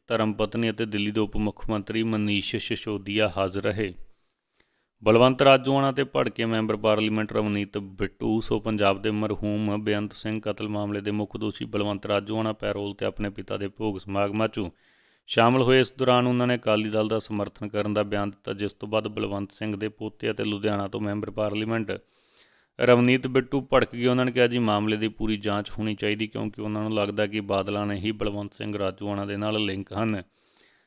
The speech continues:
ਇਸ ਦੇ ਲਈ ਉਹਨਾਂ ਨੇ ਕਿਹਾ, "ਜੀ, ਇਹੀ ਕਾਰਨ ਹੈ ਕਿ ਰਾਜੋਆਣਾ ਬਾਦਲਾਂ ਦੇ ਹੱਕ ਵਿੱਚ ਨਿਤਰੇ ਹਨ।" ਅਗਲੀ ਵੱਡੀ ਖਬਰ ਦੋਸਤੋ ਤੁਹਾਡੇ ਨਾਲ ਸਾਂਝੀ ਕਰ ਰਹੇ ਹਾਂ।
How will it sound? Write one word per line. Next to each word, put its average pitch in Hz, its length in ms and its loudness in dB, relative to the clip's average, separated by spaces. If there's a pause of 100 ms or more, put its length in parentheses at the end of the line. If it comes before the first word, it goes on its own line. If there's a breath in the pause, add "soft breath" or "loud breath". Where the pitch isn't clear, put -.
(160)
ਇਸ 110 140 0
ਦੇ 139 120 0
ਲਈ 139 80 6
ਉਹਨਾਂ 143 180 4
ਨੇ 139 100 2
ਕਿਹਾ, 139 160 4
"ਜੀ, 131 160 -2
ਇਹੀ 117 180 -4
ਕਾਰਨ 117 300 2
ਹੈ 117 40 0
ਕਿ 113 140 -4
ਰਾਜੋਆਣਾ 104 500 0
ਬਾਦਲਾਂ 101 460 -4
ਦੇ 107 100 -4
ਹੱਕ 98 320 -8
ਵਿੱਚ 101 300 -8
ਨਿਤਰੇ 98 440 -4
ਹਨ।" 101 300 -6 (3750)
ਅਗਲੀ 127 220 8
ਵੱਡੀ 135 320 6
ਖਬਰ 131 280 4
ਦੋਸਤੋ 123 400 2
ਤੁਹਾਡੇ 104 500 2
ਨਾਲ 107 320 2
ਸਾਂਝੀ 101 560 0
ਕਰ 107 280 0
ਰਹੇ 120 220 0
ਹਾਂ। 87 140 -4